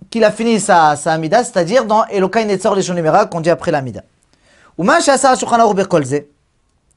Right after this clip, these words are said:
Mishum de kol hodaot haelu, ou derech shvach ve'ilul, ve'en shayach behem kriya ve'shtachavaya.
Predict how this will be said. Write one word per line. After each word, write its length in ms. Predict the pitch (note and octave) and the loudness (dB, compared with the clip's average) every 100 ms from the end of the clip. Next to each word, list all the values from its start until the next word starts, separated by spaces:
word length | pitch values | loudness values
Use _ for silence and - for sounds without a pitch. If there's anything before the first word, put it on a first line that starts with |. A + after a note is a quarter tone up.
| _ _ _ _ D3 | _ _ _ _ -12
Mishum 260 | C#3+ G#3 | -6 -2
de 60 | G3+ | 0
kol 180 | B3+ D#4 | 4 4
hodaot 340 | C#4+ C#4 C4+ | 4 2 4
haelu, 460 | A#3+ D4 C4 A#3+ - _ | 4 4 4 0 -4 _
ou 60 | F#3+ | 0
derech 240 | A#3+ B3+ | 2 2
shvach 300 | - C#4 C#4+ | 0 0 0
ve'ilul, 360 | B3 C4+ C4 A3 | 0 0 0 0
ve'en 240 | A3+ C#4+ | 0 0
shayach 240 | C4+ B3+ F#3 | 0 -2 0
behem 260 | A#3+ A#3 | -2 -2
kriya 160 | G#3 A3+ | -4 -4
ve'shtachavaya. 520 | G3 F3+ E3 C#3 | -4 -6 -8 -8